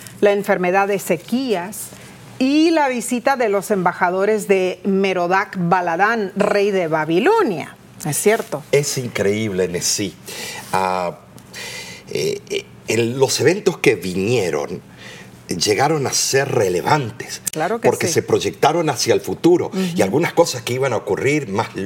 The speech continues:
Speaker 2: más adelante.
Speaker 1: Así es.
Speaker 2: Estos capítulos de Isaías treinta y seis al treinta y nueve son en buena medida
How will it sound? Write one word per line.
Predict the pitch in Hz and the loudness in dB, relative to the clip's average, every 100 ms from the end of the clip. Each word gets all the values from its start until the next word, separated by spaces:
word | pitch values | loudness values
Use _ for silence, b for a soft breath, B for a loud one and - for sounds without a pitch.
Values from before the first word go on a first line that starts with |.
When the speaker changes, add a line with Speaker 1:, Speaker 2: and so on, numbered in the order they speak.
| 98 B - | -8 B -6
Speaker 2:
más | 101 - | -2 -2
adelante. | 92 90 185 196 - - | -2 0 0 0 -8 -12
Speaker 1:
Así | 165 156 180 196 | -10 -6 -2 -2
es. | 262 - 202 | -4 -2 -2
Speaker 2:
Estos | 196 208 | 2 2
capítulos | 165 - 202 - 123 98 | 2 0 -2 0 -2 0
de | 110 | -2
Isaías | - - 107 170 120 107 - | 0 0 0 2 0 0 0
treinta | 220 196 196 | 0 0 0
y | 190 | 0
seis | - 180 - | 0 0 0
al | 101 | 0
treinta | 160 185 151 127 | 2 2 4 0
y | |
nueve | 101 90 87 127 B B B B | 0 0 2 0 B B B B
son | - - 262 247 | 0 2 2 2
en | 180 147 | 2 2
buena | 247 262 | 2 2
medida | 196 160 147 214 208 202 | 4 2 2 2 2 0